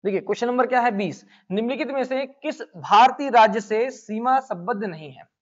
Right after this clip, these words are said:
किस भारतीय राज्य सीमा संबद्ध नहीं है? किससे? बांग्लादेश से। देखिए अगर हम देखें कि कौन सा ऐसा राज्य है जो बांग्लादेश से सीमा संबद्ध, मतलब सीमा की, अ, सीमा जुड़ी नहीं है जिसकी, तो असम की अगर हम देखें तो असम की सीमा किससे? बांग्लादेश से जुड़ी हुई है।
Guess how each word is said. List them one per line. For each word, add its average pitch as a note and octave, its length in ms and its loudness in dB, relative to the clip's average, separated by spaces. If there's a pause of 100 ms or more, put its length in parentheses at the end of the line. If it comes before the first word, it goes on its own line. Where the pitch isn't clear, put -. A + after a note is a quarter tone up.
(180)
किस B3+ 160 -8
भारतीय F#3+ 440 2
राज्य F#3+ 380 2 (360)
सीमा A#3+ 360 -4
संबद्ध A#3 320 0
नहीं A3 180 0
है? A#3+ 80 -2
किससे? A#3 360 -4
बांग्लादेश A3 580 0
से। A#3 160 -6 (400)
देखिए G#3+ 160 0
अगर A3 280 4
हम B3+ 160 0
देखें A#3+ 280 0
कि A3+ 100 -12
कौन A#3+ 260 -2
सा C4 120 2
ऐसा A#3+ 220 2
राज्य G#3+ 260 4
है A3+ 60 -2
जो A3 140 4
बांग्लादेश G#3+ 420 4
से A3+ 100 -8
सीमा G3+ 320 -8
संबद्ध, G3+ 300 -6
मतलब G3 200 -8
सीमा G#3+ 340 -8 (760)
की, G3+ 180 -6
अ, E3+ 140 -6
सीमा A3 520 2
जुड़ी A3+ 240 -2
नहीं A3 220 -2
है G#3+ 60 -2
जिसकी, G#3+ 280 -8 (460)
तो A#3+ 60 2
असम C4 460 2
की B3 80 -4
अगर C#4 200 4
हम C4 140 0
देखें G#3 300 -2 (100)
तो - 260 -12
असम A#3+ 340 2
की B3+ 140 -8
सीमा B3 280 -4
किससे? B3 280 -6
बांग्लादेश G3+ 380 2
से A3+ 60 -8
जुड़ी A3 220 -4
हुई A3+ 200 -4
है। A3+ 160 -8